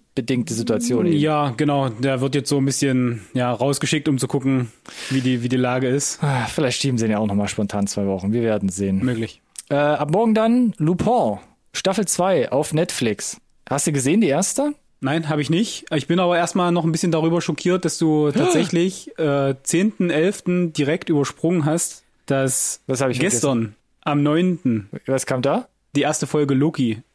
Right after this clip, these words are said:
Speaker 2: am Start ist.
Speaker 1: Da haben wir doch letzte Woche schon im letzten Update drüber gesprochen.
Speaker 2: Oder? Na, ah, ach so, und ich wusste nicht, dass du jetzt nur die neuen nochmal mitnimmst.
Speaker 1: Ach so, ja, ja, ja, weil wir Loki
Speaker 2: Dann
Speaker 1: halt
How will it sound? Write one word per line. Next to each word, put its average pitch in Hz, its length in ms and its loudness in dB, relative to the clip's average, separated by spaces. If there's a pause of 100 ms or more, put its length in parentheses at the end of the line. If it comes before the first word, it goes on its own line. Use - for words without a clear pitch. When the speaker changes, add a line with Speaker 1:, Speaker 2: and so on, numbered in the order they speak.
(200)
Speaker 2:
am 135 120 -2
Start - 280 -4
ist. - 260 -8
Speaker 1:
Da 131 140 0
haben 180 120 2
wir 175 60 2
doch 151 180 0
letzte 160 260 -2
Woche 135 120 0
schon 120 240 0
im 123 180 2
letzten 156 240 0
Update 131 240 -2
drüber 107 140 -2
gesprochen. 98 320 -4
Speaker 2:
Oder? 175 240 -2 (260)
Na, 127 360 -4
ah, 131 40 -4 (240)
ach 143 120 -2
so, 208 180 2
und 175 160 0
ich 151 140 0
wusste 175 180 0
nicht, 165 140 0
dass 160 100 0
du 175 60 2
jetzt 156 160 0
nur 165 140 2
die 151 100 4
neuen 156 260 4
nochmal 131 200 0
mitnimmst. 120 540 -2
Speaker 1:
Ach 160 120 0
so, 180 260 2
ja, 151 260 2
ja, 143 200 2
ja, 131 240 2
weil 131 200 2
wir 135 180 2
Loki 160 160 2
Speaker 2:
Dann - 60 4
Speaker 1:
halt 185 40 6